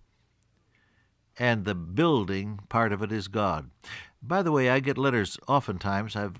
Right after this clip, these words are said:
answered a few recently, where people said, "I just don't know what God has in store for me. I, I wish you'd pray that I might find my place in, in God's plan." Well, I suppose the real meaning of the question is, "Pray that I might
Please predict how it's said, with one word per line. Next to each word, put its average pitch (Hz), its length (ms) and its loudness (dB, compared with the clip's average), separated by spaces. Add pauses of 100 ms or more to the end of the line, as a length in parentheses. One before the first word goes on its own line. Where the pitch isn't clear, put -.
answered 110 360 -4
a 101 60 -2
few 120 220 -2
recently, 95 480 -2
where 101 200 -2
people 120 260 -4
said, 123 180 -2
"I 123 120 0
just 147 240 -6
don't 165 160 0
know 156 120 0
what 139 220 -6
God 135 220 2
has 135 240 -2
in 123 100 -6
store 139 300 0
for 123 120 -6
me. 117 140 -4
I, 113 160 -2 (460)
I 131 100 -2
wish 165 300 4
you'd 143 160 0
pray 160 180 2
that 139 140 2
I 123 140 6
might 135 240 2
find 147 360 4
my 165 260 6
place 160 640 2 (1400)
in, 120 280 0
in 120 260 0
God's 120 320 4
plan." 104 460 -2 (1700)
Well, 127 140 2
I 170 80 6
suppose 160 520 4
the 113 100 0
real 151 200 6
meaning 143 300 4
of 117 60 2
the 117 60 2
question 120 400 0
is, 127 140 2
"Pray 143 260 2
that 117 140 4
I 117 100 4
might 113 300 2